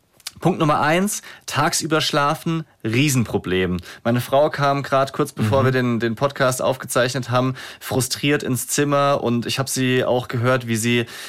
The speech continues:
Speaker 1: schlechte Laune hatte, weil einfach die Bambina sich tagsüber nicht mehr in ihr Be-, Bett legen lässt. Also sie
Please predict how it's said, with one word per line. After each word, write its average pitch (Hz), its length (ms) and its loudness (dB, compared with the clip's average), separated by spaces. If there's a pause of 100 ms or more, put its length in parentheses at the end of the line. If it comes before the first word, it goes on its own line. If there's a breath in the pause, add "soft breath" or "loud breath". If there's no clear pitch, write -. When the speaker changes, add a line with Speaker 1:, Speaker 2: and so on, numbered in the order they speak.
(100)
Speaker 1:
schlechte 135 340 0
Laune 131 360 2
hatte, 135 280 0
weil 113 140 2
einfach 120 280 -2
die 123 120 -4
Bambina 135 600 0 (220 loud breath)
sich - 260 -2
tagsüber 151 840 0 (320 loud breath)
nicht 131 280 0
mehr 131 240 2
in 127 80 -2
ihr 117 120 0
Be-, 117 200 0
Bett - 280 -2
legen 98 240 2
lässt. 87 420 -2
Also 120 220 2
sie 131 380 2